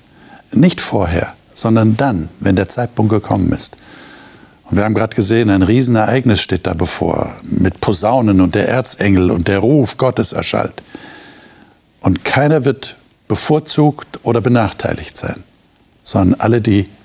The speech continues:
zu ihm gehören, die werden diese Stimme hören, um aus dem Schlaf aufzuwachen. Das ist eigentlich die Botschaft der Bibel.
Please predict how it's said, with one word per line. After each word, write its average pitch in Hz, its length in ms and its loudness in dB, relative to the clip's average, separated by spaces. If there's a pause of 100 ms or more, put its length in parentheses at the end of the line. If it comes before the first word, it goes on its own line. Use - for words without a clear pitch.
(260)
zu - 220 0
ihm 156 240 4
gehören, 117 460 0 (640)
die - 80 0
werden 107 240 0
diese 101 200 2
Stimme 98 360 0
hören, 85 340 -2 (360)
um 107 140 2
aus 90 140 0
dem 101 140 -2
Schlaf 95 380 -2
aufzuwachen. 82 520 -4 (300)
Das 156 160 2
ist 147 60 0
eigentlich 151 260 2
die 131 100 2
Botschaft 139 460 -2
der 113 80 0
Bibel. 107 340 0